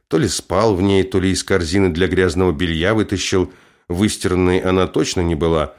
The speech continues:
«Если понимаешь, то зачем ты здесь?» «По важному делу», он подумал и уточнил. «По очень важному делу, Иван Сергеевич».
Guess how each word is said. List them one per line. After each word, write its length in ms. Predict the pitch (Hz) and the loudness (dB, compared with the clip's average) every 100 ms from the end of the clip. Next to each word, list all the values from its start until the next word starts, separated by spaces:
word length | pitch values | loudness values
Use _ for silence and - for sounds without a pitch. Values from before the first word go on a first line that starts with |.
| _ _ _ _ _ - | _ _ _ _ _ -8
«Если 460 | 87 139 139 131 | -2 0 0 -2
понимаешь, 640 | 127 120 120 123 160 143 - | 2 4 4 6 4 2 0
то 160 | 151 | 0
зачем 460 | 131 143 - 95 78 | 0 0 0 -2 -2
ты 140 | - | -4
здесь?» 500 | 69 - 71 65 - _ _ _ _ _ - | -8 -8 -10 -8 -12 _ _ _ _ _ -8
«По 120 | 92 | -2
важному 440 | 120 104 113 117 | 0 2 2 2
делу», 460 | 92 104 78 67 - | 2 0 0 -2 -4
он 160 | 92 82 | -4 -2
подумал 440 | 92 95 95 92 | -2 0 0 0
и 40 | |
уточнил. 640 | 90 82 87 - 80 65 - _ _ - | -2 -2 -6 -6 -6 -8 -12 _ _ -10
«По 220 | 92 - - | -8 -4 2
очень 420 | 113 107 92 87 | 2 2 0 0
важному 400 | 85 78 69 65 | -2 -4 -8 -10
делу, 280 | 64 62 62 | -10 -10 -10
Иван 220 | 60 58 | -10 -10
Сергеевич». 680 | - 64 62 58 - - | -12 -12 -14 -14 -14 -16